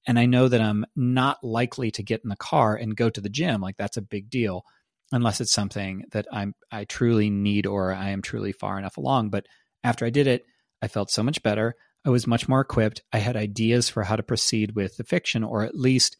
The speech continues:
not beating myself over the head with it. And these are all good pattern interrupts. So like I said, I feel like a lot of writers don't exercise enough, and you don't need to do anything like I do, but getting up and moving is something that we don't do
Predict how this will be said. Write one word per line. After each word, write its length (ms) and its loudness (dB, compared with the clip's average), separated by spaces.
not 400 -2
beating 280 -2
myself 480 -2
over 200 -2
the 100 -8
head 300 -2
with 160 -4
it. 180 -8
And 340 4
these 400 4
are 300 0
all 320 4
good 400 -2
pattern 340 -4
interrupts. 380 -8
So 140 2
like 260 0
I 80 2
said, 340 -2
I 280 -2
feel 260 6
like 200 8
a 60 0
lot 440 0
of 140 -2
writers 400 -2
don't 260 0
exercise 600 0
enough, 500 -2
and 120 0
you 80 4
don't 160 0
need 160 0
to 80 -6
do 180 0
anything 340 -2
like 240 -4
I 140 -4
do, 180 -2
but 220 -4
getting 260 4
up 100 -2
and 180 -2
moving 360 2
is 100 0
something 280 0
that 100 -6
we 100 -2
don't 320 -2
do 240 -2